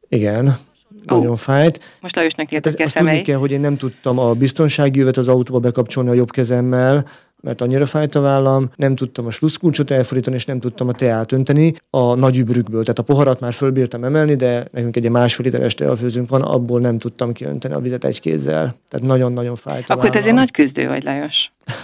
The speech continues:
Speaker 2: Ebből is lejött,
Speaker 1: Igen.
Speaker 2: azt gondolom, a hallgatóknak.
Speaker 1: Igen, hát azt gondolom, hogy igen, nem kell feladni semmit. És hát ezt is sikerült, ö, talán
Speaker 2: Mikorra
Speaker 1: most már
Speaker 2: került el olyan állapotba, hogy újra teniszezhettél?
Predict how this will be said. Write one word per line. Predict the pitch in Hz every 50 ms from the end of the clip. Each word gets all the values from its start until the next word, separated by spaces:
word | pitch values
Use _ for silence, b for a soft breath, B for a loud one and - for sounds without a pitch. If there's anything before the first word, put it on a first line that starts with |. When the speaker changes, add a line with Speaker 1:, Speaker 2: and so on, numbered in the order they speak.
| B B B
Speaker 2:
Ebből | - 175 165 160 160 147
is | 165 - - - - - - -
lejött, | - 165 151 147 147 147 165 - _ _ -
Speaker 1:
Igen. | - 117 110
Speaker 2:
azt | 139 160 131
gondolom, | 151 170 165 156 151 156 156
a | 160
hallgatóknak. | 160 165 156 156 160 156 156 131 113 160 165
Speaker 1:
Igen, | 127 127 123
hát | 170 170 151 143 - - - - -
azt | - 120 110
gondolom, | 120 127 123 123 127
hogy | 127 123 120
igen, | 123 117 107 113 117 127 143 151 135 120 - _ _ -
nem | 127 113 117
kell | - 120 117
feladni | 110 - 123 120 123 117 117 120
semmit. | - - 135 131 139 147 156 156 160 - _ b b b _ -
És | - 131 147
hát | 156 -
ezt | 151 143 - 135
is | 120
sikerült, | - 131 123 - 123 117 123 120 123 123 123 -
ö, | 143 143 135 131 131 160 - - - 151 - -
talán | - 139 127 123
Speaker 2:
Mikorra | 123 139 123 202
Speaker 1:
most | 185 180
már | 131 -
Speaker 2:
került | 202 170 175 175
el | 180 170
olyan | 175 165
állapotba, | 156 156 147 156 160 - - 160 151 156 165 165 160
hogy | 165 165 160 156 -
újra | 156 156 147 147 156
teniszezhettél? | 151 - 151 156 156 151 - 151 156 - - 170 165 165 - - 170 147 147 147